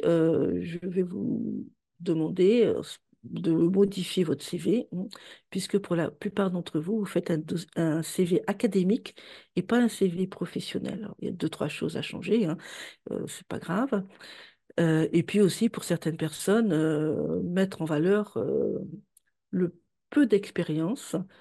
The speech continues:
notamment, euh, le peu d'expérience,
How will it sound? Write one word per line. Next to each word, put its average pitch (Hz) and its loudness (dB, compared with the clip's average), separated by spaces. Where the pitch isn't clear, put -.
notamment, 190 2
euh, 160 2
le 160 -4
peu 190 0
d'expérience, 185 0